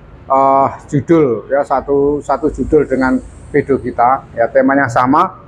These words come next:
Misalkan mancing, ya, tema mancing, mukbang, ya, tema mukbang,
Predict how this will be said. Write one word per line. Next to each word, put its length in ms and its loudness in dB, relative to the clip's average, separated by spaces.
Misalkan 720 -2
mancing, 480 0
ya, 80 2
tema 240 0
mancing, 560 0
mukbang, 540 0
ya, 80 0
tema 260 -2
mukbang, 600 -2